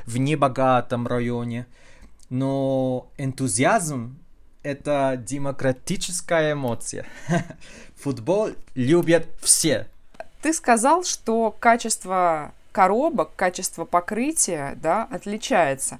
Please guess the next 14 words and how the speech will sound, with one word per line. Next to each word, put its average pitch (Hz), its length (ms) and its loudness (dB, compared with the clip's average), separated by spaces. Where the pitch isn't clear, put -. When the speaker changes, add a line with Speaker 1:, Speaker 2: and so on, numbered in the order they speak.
Speaker 2:
Расскажи 254 460 -2
про 185 240 0
это. 139 180 -2
Во-первых, 175 420 0
какое 233 360 2
там 151 240 -4
покрытие? 170 760 -4
Это 208 520 2
искусственная 220 760 -2
трава 143 760 4
или 196 260 -6
это 214 580 2
натуральная 175 920 6
трава? 160 720 0